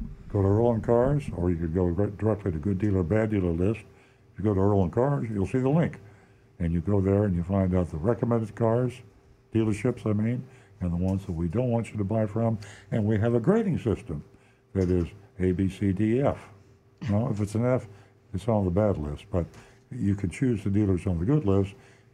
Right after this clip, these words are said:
by how high they scored. We've been to Southern Palms Mazda before, but we didn't know it. Back in March of two thousand twenty,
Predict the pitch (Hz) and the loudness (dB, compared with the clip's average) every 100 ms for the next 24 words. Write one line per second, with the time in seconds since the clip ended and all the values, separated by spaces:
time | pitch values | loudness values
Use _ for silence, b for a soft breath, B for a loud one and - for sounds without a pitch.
0 | B _ - 87 87 85 85 - 98 87 | B _ -8 -4 -2 -4 -10 -8 -2 -2
1 | 80 98 98 85 87 - 196 156 80 - | -2 -2 -2 0 -2 0 0 0 -2 -8
2 | - - - _ _ - b b b b | -20 -20 -20 _ _ -20 b b b b
3 | b b - 113 165 175 139 117 101 - | b b 0 2 4 2 2 2 2 2
4 | 143 143 127 120 123 120 92 113 117 110 | 2 2 0 2 2 2 0 2 4 2
5 | 104 92 90 - 139 98 95 95 98 101 | 0 0 0 2 2 2 2 2 2 2
6 | 90 113 104 104 101 107 101 82 - B | 2 2 2 2 2 2 0 -2 -4 B
7 | B 113 113 98 95 - 98 113 98 80 | B 0 2 0 -4 -2 0 2 2 0
8 | 73 120 123 101 | -4 0 2 2